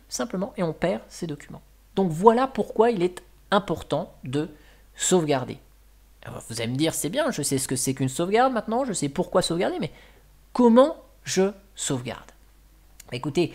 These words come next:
la plupart des gens sauvegardent leurs fichiers avec deux façons possibles. Soit utiliser un disque dur ou une clé U S B externe, soit quelque part en ligne sur Internet. Et vous allez voir que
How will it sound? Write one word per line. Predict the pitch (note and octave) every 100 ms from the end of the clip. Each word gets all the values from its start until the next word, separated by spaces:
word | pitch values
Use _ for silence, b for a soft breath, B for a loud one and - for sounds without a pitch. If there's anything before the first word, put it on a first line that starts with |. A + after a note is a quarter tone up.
| B B B
la | D3
plupart | - F#3 G#3 G#3
des | F3+ E3
gens | E3 A3
sauvegardent | A3+ D#3+ E3+ F3+ C#3
leurs | C3+
fichiers | - D3 - F3+ A3+ B B B B
avec | - D3+ F#3+ G3+ - - - _ _ - -
deux | D3 C3+ D#3 G#3+
façons | G3+ F#3+ - G3+ G#3 G#3 - - -
possibles. | F3 - A#2 - - - B B B B
Soit | - - A#3 A3+ F#3+ - - _ _ -
utiliser | C3+ D#3+ D#3+ E3 F3+
un | C#3
disque | B2+ C3+ - D3
dur | C3+ D3 D#3+ E3+
ou | B2
une |
clé | A#2 C3+
U |
S | B2
B | B2
externe, | B2 - F3 - - - - - - _ B B B B
soit | - - B3 D4+ -
quelque | B3 A#3+ G#3
part | G#3+ A3
en | G#3
ligne | D#3+ G#3+
sur | - E3
Internet. | D#3+ C3 G#2 - - - _
Et | G3
vous | G#3+ G3+
allez | G3
voir | A3 B3+ B3 -
que | F#3+ E3